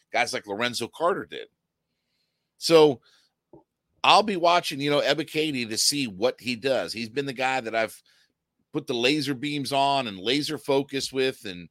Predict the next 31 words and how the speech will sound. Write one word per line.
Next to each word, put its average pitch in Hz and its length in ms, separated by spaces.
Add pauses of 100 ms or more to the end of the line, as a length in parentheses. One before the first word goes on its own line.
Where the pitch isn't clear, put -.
(360)
again, 117 280
the 101 60
guy 123 300
that 117 140
I 123 100
think 123 240
needs 120 300
to 120 100
really 117 300
make 113 240
that 98 200
biggest 110 300
step - 260
forward. 131 540 (800)
And 110 100
then 131 80
on 143 140
the 135 120
offensive 139 520
side, 139 480 (880)
again, 123 300
can 110 160
Kyle 147 280
Pitts 151 260
become 135 420
that 117 200
dominant 120 420
player 113 320
that 95 140
we 101 100
want? 92 280